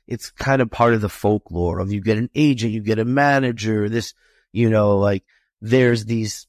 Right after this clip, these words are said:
you know, there's a lot more T V, pop culture that kind of references that angle.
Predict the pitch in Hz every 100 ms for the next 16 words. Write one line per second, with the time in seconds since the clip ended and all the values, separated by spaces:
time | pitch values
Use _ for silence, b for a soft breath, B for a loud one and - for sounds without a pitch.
0 | _ 113 104 101 104 107 104 107 98 110
1 | 113 135 131 110 104 104 - 127 120 110
2 | 104 - 101 107 101 101 - 110 113 -
3 | 113 - 101 - 95 73 - - 101 107
4 | - 80